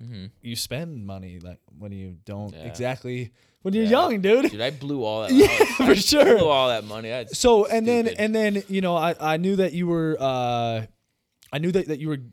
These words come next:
Speaker 2: basically looking to get this corrections job, right? And I, and
Speaker 1: Mm-hmm.
Speaker 2: it's funny because I got, had a, a different guy a long time ago get a dispatcher job,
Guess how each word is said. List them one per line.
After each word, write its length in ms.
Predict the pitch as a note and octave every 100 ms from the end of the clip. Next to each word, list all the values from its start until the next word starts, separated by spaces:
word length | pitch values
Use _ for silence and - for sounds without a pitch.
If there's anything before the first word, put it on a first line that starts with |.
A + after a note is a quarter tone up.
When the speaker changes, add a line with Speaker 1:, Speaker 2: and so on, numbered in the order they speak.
| _ C#3 - C3+
Speaker 2:
basically 380 | D3+ D#3 C#3+ C#3
looking 340 | A#2+ C3+ -
to 80 | B2+
get 240 | G#2+ C3+ A#2
this 160 | A#2+
corrections 480 | - B2 A2+ G2+ G2+
job, 320 | - F#2+ F2+
right? 240 | G2 A2 G#2
And 140 | A#2
I, 160 | A2+ A2
and 200 | A#2 A2+
Speaker 1:
Mm-hmm. 120 | A2 G2+ _
Speaker 2:
it's 160 | B2+ -
funny 280 | - F3 C#3+
because 300 | C3 C#3+ B2
I 60 |
got, 120 | A2
had 100 | B2 A#2+
a, 60 | G#2 - _ - -
a 60 | A2+
different 320 | G#2+ C#3+ B2+
guy 160 | A2+ A2
a 80 | G#2+
long 240 | A2+ A#2+
time 220 | A2+ C3
ago 240 | B2+ A2+ G2+ - _ _ _ _ _ _ - - _ _ _ -
get 120 | D3
a 40 |
dispatcher 580 | B2+ B2 - B2+ C3 A#2
job, 360 | G2 G2+ E2+